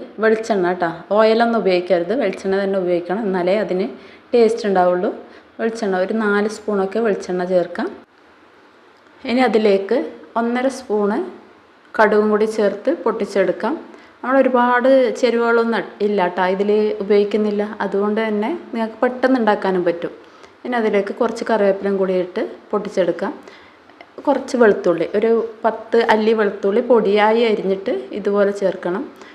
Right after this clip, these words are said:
പൊടിയായി അരിഞ്ഞിട്ട് ചേർത്താലേ അതിൻ്റെ ഒരു ടേസ്റ്റ് കിട്ടൂ. ചതച്ച് ചേർക്കരുത്.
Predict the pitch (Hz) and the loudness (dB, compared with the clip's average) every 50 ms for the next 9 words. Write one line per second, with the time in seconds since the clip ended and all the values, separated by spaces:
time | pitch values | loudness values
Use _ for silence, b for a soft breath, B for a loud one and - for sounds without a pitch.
0 | B B B - 214 202 214 214 214 220 226 226 226 214 214 214 208 - 214 226 | B B B -2 0 2 2 2 2 2 2 2 0 0 -2 -4 -4 -4 -4 -2
1 | 220 208 208 - 196 196 185 202 214 269 311 - 233 214 214 214 214 214 208 214 | -2 -2 -2 -4 -4 -2 -2 0 -2 -2 -2 -4 -4 -2 0 2 2 0 0 2
2 | - 208 196 185 190 - - 196 185 - 214 262 - 247 220 196 190 - - 196 | 0 0 0 0 -2 -4 -4 -4 -4 -4 -4 -4 0 2 2 2 2 0 -2 -2
3 | - 202 190 190 - - 185 180 165 160 - 214 | 2 2 2 2 0 -2 -2 -2 -2 -2 -2 -2